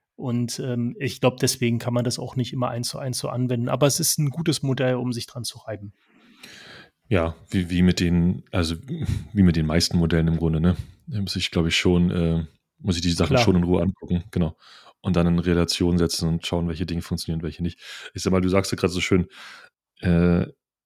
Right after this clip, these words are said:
Speaker 2: wir müssen jetzt, wir müssen auch nicht, äh, wir müssen auch nicht in jedem Podcast darauf hinweisen, aber es ist natürlich schon so, dass du sagst, unsere Ind-, Industrie finde ich ein bisschen schöner, als eine permanent Bubble zu nennen, weil ich glaub, Bubble stimmt nicht mehr so ganz.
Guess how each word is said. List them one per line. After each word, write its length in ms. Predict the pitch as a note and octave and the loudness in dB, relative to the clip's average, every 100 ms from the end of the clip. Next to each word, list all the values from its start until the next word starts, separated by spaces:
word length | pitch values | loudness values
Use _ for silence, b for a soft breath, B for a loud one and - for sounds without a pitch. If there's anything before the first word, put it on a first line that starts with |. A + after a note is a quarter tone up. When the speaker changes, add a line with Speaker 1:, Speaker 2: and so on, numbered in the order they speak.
| _ | _
Speaker 2:
wir 160 | F#2 F2+ | 2 4
müssen 220 | F#2+ G2 | 6 6
jetzt, 160 | F2 - | 4 6
wir 100 | F2+ | 6
müssen 220 | F2+ G2 | 6 4
auch 100 | F2+ | 4
nicht, 260 | F#2+ - | 4 2
äh, 240 | - F2+ F2 | 0 2 2
wir 60 | |
müssen 180 | E2+ - | 2 2
auch 40 | G2 | 2
nicht 140 | F2 | 4
in 80 | F2 | 4
jedem 200 | F#2+ F#2 | 2 2
Podcast 360 | F#2 - F#2 | -2 -2 -4
darauf 120 | F2+ - | -4 -2
hinweisen, 360 | G2 F2 E2 | 0 0 0
aber 80 | E2+ | -2
es 80 | E2+ | -2
ist 40 | |
natürlich 300 | E2+ - F#2+ | -2 2 2
schon 200 | - F#2+ | 2 2
so, 240 | F2+ F2+ - B B B B - | 2 2 0 B B B B -4
dass 160 | F2+ - | -4 0
du 100 | G2 | 2
sagst, 240 | F#2 - | 2 0
unsere 300 | G2+ G2 F2+ | 0 2 2
Ind-, 120 | F#2 | 2
Industrie 500 | - G2+ E2+ - G#2+ | 0 0 -2 0 -2
finde 180 | F#2+ G2 | 2 0
ich 60 | F2 | 0
ein 40 | |
bisschen 160 | F2 - | -2 0
schöner, 220 | G2+ F#2 | 2 2
als 120 | E2+ | 2
eine 60 | E2 | 0
permanent 360 | F2+ F2+ E2 | 0 0 0
Bubble 240 | F2+ F2+ G#2 | 0 2 2
zu 160 | - | 2
nennen, 220 | F2+ G2+ | 2 4
weil 100 | F#2 | 4
ich 60 | E2+ | 2
glaub, 200 | F2+ F2+ | 0 0
Bubble 220 | F2 F#2 | 2 2
stimmt 220 | - F#2+ | 2 -2
nicht 100 | F#2+ | 0
mehr 100 | F#2 | 0
so 120 | F#2 F#2+ | 0 2
ganz. 380 | G2+ A2+ - | 4 2 -2